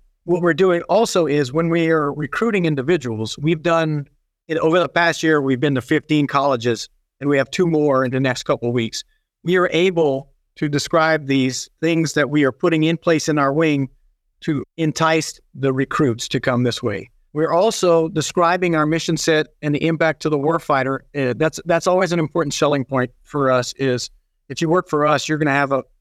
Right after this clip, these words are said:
an immediate impact to the warfighter. We do our best with incentives. So if, if there's opportunities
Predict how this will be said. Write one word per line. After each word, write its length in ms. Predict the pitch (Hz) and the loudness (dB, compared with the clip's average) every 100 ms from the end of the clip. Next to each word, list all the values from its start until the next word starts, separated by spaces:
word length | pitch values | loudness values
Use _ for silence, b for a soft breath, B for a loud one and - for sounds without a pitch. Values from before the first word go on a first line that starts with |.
| _ - | _ -6
an 80 | 135 | -2
immediate 420 | 127 147 165 160 - | 0 2 2 0 0
impact 540 | 151 135 131 117 _ _ _ _ - | 0 0 -2 -2 _ _ _ _ -8
to 120 | 156 | -2
the 100 | 139 | 0
warfighter. 560 | 127 127 117 101 - 104 _ _ _ - | 2 0 0 -2 -4 -12 _ _ _ -6
We 140 | 151 | -2
do 140 | 151 202 | 2 2
our 80 | 180 | 2
best 240 | 196 - | -2 -2
with 100 | 190 | -2
incentives. 600 | 175 - 190 240 226 - - | -2 0 0 0 -4 -14 -8
So 280 | - 170 165 | -2 0 0
if, 220 | 180 185 | 0 0
if 160 | 185 170 | -2 0
there's 200 | 202 196 | 0 0
opportunities 840 | 190 180 - 202 208 220 202 - | -2 -2 -2 -2 0 -2 -4 -6